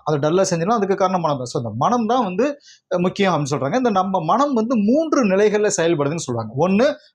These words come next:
நனவு நிலை, மூன்று நிலைகள்ல ஃபர்ஸ்ட் நனவு நிலைன்னு சொல்றது கான்சியஸ் லெவல் அப்படின்னு சொல்லக்கூடியது. குறிப்பிட்ட சமயத்துல நம்மளால உடனே முற்றிலும் உணரக்கூடிய அனுபவங்கள், நாம் செய்யக்கூடிய அந்த அனுபவங்கள், மன செயல்கள், இது எல்லாம்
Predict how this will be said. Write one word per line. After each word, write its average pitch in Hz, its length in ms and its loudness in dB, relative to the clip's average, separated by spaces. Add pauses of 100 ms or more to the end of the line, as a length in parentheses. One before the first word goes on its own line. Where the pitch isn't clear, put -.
(100)
நனவு 214 320 0
நிலை, 160 240 0 (200)
மூன்று 190 300 -4
நிலைகள்ல 160 460 0 (120)
ஃபர்ஸ்ட் 190 260 -4
நனவு 165 360 0
நிலைன்னு 156 220 -2
சொல்றது 143 240 -2
கான்சியஸ் 196 480 0
லெவல் 147 260 0
அப்படின்னு 143 240 -6
சொல்லக்கூடியது. 127 340 -12 (420)
குறிப்பிட்ட 269 440 0 (120)
சமயத்துல 180 480 0
நம்மளால 208 440 2 (100)
உடனே 214 380 2 (280)
முற்றிலும் 247 640 2 (120)
உணரக்கூடிய 175 580 0
அனுபவங்கள், 160 540 2
நாம் 135 180 -6
செய்யக்கூடிய 156 300 -4
அந்த 127 140 0
அனுபவங்கள், 160 360 0 (320)
மன 202 280 4
செயல்கள், 240 680 0
இது 151 180 -4
எல்லாம் 240 400 0